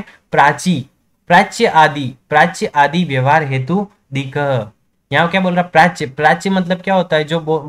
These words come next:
बोलते हो ना नॉर्थ साउथ ईस्ट वेस्ट, so that is प्राच्य, मतलब प्राची। इनको अपने जो नॉर्थ साउथ ईस्ट वेस्ट बोलते हो ना आप,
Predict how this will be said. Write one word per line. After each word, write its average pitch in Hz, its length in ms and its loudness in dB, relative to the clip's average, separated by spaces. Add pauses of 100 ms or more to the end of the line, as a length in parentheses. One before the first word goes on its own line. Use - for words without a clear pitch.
(180)
बोलते 151 260 0
हो 175 60 2
ना 208 140 -2
नॉर्थ 156 300 0
साउथ 156 360 -2
ईस्ट 147 260 -10
वेस्ट, 151 380 -4 (460)
so 147 160 -2
that 139 240 0
is 160 180 -8 (320)
प्राच्य, 135 540 2 (280)
मतलब 143 380 -2
प्राची। 131 380 0
इनको 160 340 -2
अपने 190 520 -2
जो 165 180 -4
नॉर्थ 170 320 0
साउथ 180 280 -2
ईस्ट 180 200 -8
वेस्ट 185 280 -6
बोलते 180 260 -4
हो 185 60 -2
ना 190 120 0
आप, 196 180 -8